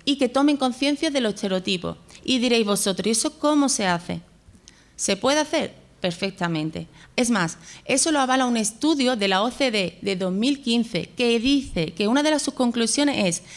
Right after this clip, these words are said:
para aumentar la presencia de las mujeres en la rama de ingeniería, ¿qué tenemos que hacer?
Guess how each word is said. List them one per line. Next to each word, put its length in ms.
para 220
aumentar 500
la 140
presencia 580
de 100
las 160
mujeres 760
en 300
la 120
rama 280
de 80
ingeniería, 640
¿qué 100
tenemos 360
que 80
hacer? 340